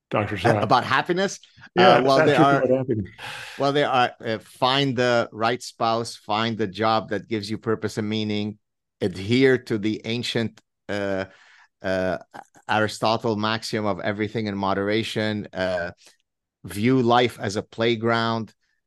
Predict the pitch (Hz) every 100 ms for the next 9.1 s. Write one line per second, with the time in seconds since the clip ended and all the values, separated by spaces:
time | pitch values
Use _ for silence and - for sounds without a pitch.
0 | _ - - 131 107 101 113 110 107 117
1 | 113 107 110 107 95 85 104 107 110 107
2 | 110 110 - 110 107 104 98 _ 98 90
3 | 90 87 90 _ _ - 110 110 107 113
4 | 104 104 104 104 101 - 95 87 - 92
5 | 90 104 104 104 - _ _ _ 92 107
6 | 107 104 101 98 - 98 92 90 82 98
7 | 101 98 - - 92 95 101 85 90 104
8 | 117 110 110 - _ _ _ _ - 95
9 | 95